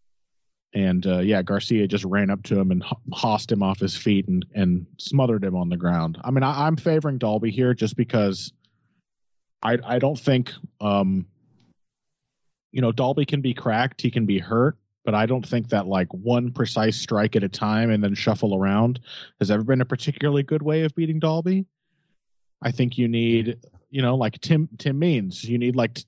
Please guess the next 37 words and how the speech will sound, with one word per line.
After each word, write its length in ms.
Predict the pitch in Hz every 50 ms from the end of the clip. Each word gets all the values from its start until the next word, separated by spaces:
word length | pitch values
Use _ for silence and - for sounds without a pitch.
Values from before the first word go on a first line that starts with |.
| _ -
con-, 140 | - 143 131
technique 760 | - - - - - - - - 151 - - 165 160 151 -
and 140 | 135 120 -
consistency. 800 | - 127 110 104 - 143 147 143 - - 139 120 110 - 107 98
You 120 | 92 95
need 180 | 104 110 110 110
to 60 | 117
be 120 | - 123
able 180 | 120 117 110 120
to 100 | 107 110
keep 260 | - - 131 120 123
presenting 500 | - 117 104 101 110 113 113 - 127 110
him 100 | 104 101
with 160 | 98 98 92
technical 420 | - 117 107 - - - 107 95 95
issues 340 | 98 92 - - 107 95 101
over 260 | 98 95 87 95 90
and 80 | 87
over. 360 | 87 90 90 90 117 135 151 - _ _ _ _ _ - - - - _ _ _ _ _ _ _ _ -
Salikhov's 520 | - 143 135 147 135 - 156 139 113 110
striking 480 | - - - - - 127 127 - 139 123
game 300 | 117 117 113 110 107 110
is, 500 | 107 104 101 92 - - - - - - _ _ _ _ _ _ -
is 260 | 113 107 98 98 101
a 60 | 110 110 98 123
lot 200 | 123 123 135 131
of 80 | -
speed 540 | - - - - 175 175 185 190 196 190 180 170
and 180 | 139 131 127 123
timing, 680 | - - - 139 139 139 131 131 127 127 123 123 117
but 200 | 110 110 120 107
it's 160 | 104 101 - -
pretty 280 | - - 151 147 156
shallow, 480 | 143 - - 113 101 98 92 87 82 82
to 120 | - - 92
be 140 | 90 90
honest. 500 | 87 85 85 80 78 - - - - -